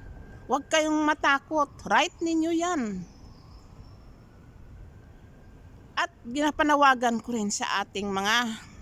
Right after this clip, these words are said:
new generation, magising kayo. Kailangan ninyo. Isipin ninyo ang inyong future.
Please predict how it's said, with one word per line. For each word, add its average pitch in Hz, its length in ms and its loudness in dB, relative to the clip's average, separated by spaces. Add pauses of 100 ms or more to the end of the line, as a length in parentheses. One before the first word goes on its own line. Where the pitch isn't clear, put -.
(140)
new 269 400 4
generation, 294 1160 0 (640)
magising 208 560 -2
kayo. 196 400 -4 (1700)
Kailangan 277 500 4
ninyo. 233 380 0 (2500)
Isipin 339 480 0
ninyo 277 320 4
ang 254 400 2
inyong 247 480 2 (160)
future. 262 800 0